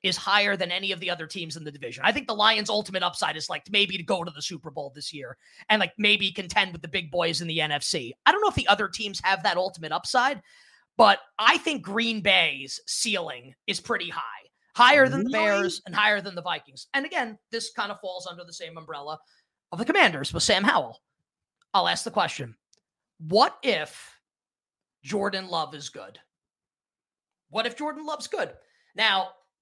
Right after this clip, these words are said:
Speaker 1: I know you love Justin Fields, and I love Justin Fields as a, as a fantasy quarterback 'cause he's such a stud running the football. I, like, you can talk yourself into the bull case for the Bear, Justin Fields, definitely, right? If he improves as a passer,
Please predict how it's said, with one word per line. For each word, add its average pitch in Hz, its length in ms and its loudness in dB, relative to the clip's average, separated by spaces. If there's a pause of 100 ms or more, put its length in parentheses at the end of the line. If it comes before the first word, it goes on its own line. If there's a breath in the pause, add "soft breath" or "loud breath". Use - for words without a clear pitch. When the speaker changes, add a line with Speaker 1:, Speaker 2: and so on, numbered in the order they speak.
(100)
Speaker 1:
I 214 140 4
know 214 220 -2
you 220 200 -10
love 202 280 -6
Justin 202 340 -10
Fields, 170 600 -12 (200)
and 160 400 -2
I 190 220 4
love 196 220 -2
Justin 190 360 -10
Fields 170 440 -10
as 156 180 -12
a, 151 240 -8
as 175 140 -6
a 165 40 -8
fantasy 277 440 -2
quarterback 147 680 -12
'cause 165 100 -20
he's 156 140 -18
such - 160 -12
a 160 60 -18
stud 190 340 -2
running 196 300 -2
the 151 80 -8
football. 143 520 0 (520 loud breath)
I, - 100 4 (240)
like, 220 220 4
you 240 240 6
can 269 180 -2
talk 208 300 2
yourself 202 340 0
into 196 400 -6
the 170 140 -10
bull 180 240 -6
case 175 280 -6
for - 120 -14
the 165 100 -12
Bear, 160 300 -2
Justin 165 340 -2
Fields, 151 380 -6
definitely, 131 520 -4
right? 151 220 -2
If 143 80 -14
he 165 80 -10
improves 175 400 -4
as 156 120 -8
a - 40 -18
passer, 202 420 4